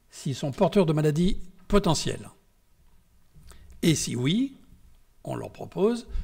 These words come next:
de faire cette fécondation in vitro pour pouvoir étudier l'embryon avant de l'implanter. En général,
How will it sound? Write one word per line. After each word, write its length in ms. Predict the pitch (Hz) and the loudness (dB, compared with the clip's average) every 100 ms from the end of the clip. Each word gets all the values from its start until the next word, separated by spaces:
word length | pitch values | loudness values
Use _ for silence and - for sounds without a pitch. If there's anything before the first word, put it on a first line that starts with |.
| - - | -6 -12
de 80 | - | -12
faire 280 | - 139 113 | -10 -10 -12
cette 240 | - 104 | -14 -20
fécondation 560 | - 139 135 123 107 147 | -14 -12 -10 -10 -10 -8
in 80 | 127 | -8
vitro 560 | 110 113 - 156 226 - - - | -8 -14 -8 -6 -6 -8 -20 -12
pour 140 | 151 | -12
pouvoir 320 | - 139 110 - | -8 -8 -8 -4
étudier 360 | 170 - 127 135 | -6 -4 -6 -4
l'embryon 480 | 127 143 196 233 - | -2 0 0 -2 -6
avant 360 | - 147 175 277 | -6 -4 -4 -4
de 80 | 226 | -4
l'implanter. 540 | 180 151 143 - 196 - - - - - - - - - - - | -6 -8 -10 -10 -14 -10 -10 -10 -18 -20 -20 -18 -16 -14 -16 -8
En 160 | 139 | -8
général, 380 | 113 127 117 | -6 -6 -6